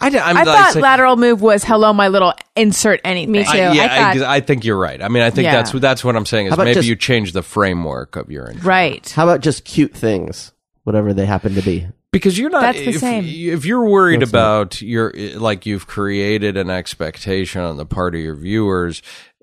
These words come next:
Speaker 1: you know, really all you wanna do is c-, make it fresh and fun for you. And if you're not feeling it, then do something that makes you
Speaker 2: Maybe I'm not feeling the carbs, you guys.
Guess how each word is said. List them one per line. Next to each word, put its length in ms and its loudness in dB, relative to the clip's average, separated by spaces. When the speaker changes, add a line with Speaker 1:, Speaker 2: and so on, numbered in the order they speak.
Speaker 1:
you 260 -8
know, 140 0
really 320 0
all 160 0
you 160 -4
wanna 280 -4
do 260 -4
is 180 -10
c-, 100 -20
make 260 -6
it 100 -10
fresh 320 -6
and 140 -8
fun 200 -6
for 120 -10
you. 120 -4
And 100 -4
if 120 -8
you're 120 -6
not 180 -10
feeling 380 -10
it, 160 -16
then 220 -10
do 160 -4
something 300 -10
that 80 -8
makes 420 -10
you 120 -8
Speaker 2:
Maybe 220 -4
I'm 140 -2
not 160 -2
feeling 300 -2
the 40 -2
carbs, 440 0
you 40 -14
guys. 500 -4